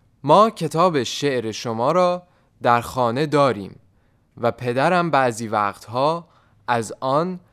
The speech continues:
برایمان شعر می‌خواند و معنی آنها را توضیح می‌دهد. حافظ: خوشحالم که بعد از هفتصد سال مردم هنوز هم شعرهای مرا دوست دارند.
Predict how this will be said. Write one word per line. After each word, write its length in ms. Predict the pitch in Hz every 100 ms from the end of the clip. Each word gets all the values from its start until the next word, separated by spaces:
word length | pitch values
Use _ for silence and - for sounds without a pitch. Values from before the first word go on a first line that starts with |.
| _ _
برایمان 800 | 120 113 117 147 165 160 160 170
شعر 500 | 165 - 160 165 131
می‌خواند 720 | 107 101 - 104 95 95 92 _ _ _
و 140 | 120
معنی 520 | 120 117 107 107 147 170
آنها 480 | 147 143 131 139
را 320 | 139 135 131 - _ _ _
توضیح 520 | - 123 107 110 139 120
می‌دهد. 640 | 113 95 92 95 87 _ _ _ _ _ _ _ _ -
حافظ: 600 | 135 131 131 98 - - _ _ _ _ _
خوشحالم 760 | - 156 - 165 208 175 127
که 120 | 117
بعد 300 | 127 135 139
از 160 | 135 120
هفتصد 640 | 117 113 - - 147 151
سال 420 | 139 151 139 135 123 _ -
مردم 520 | 120 117 127 139 147
هنوز 460 | 120 120 151 143
هم 180 | 135 131
شعرهای 640 | 123 123 107 104 110 110 101
مرا 320 | 107 131 120
دوست 400 | 117 113 - -
دارند. 480 | 92 82 64 -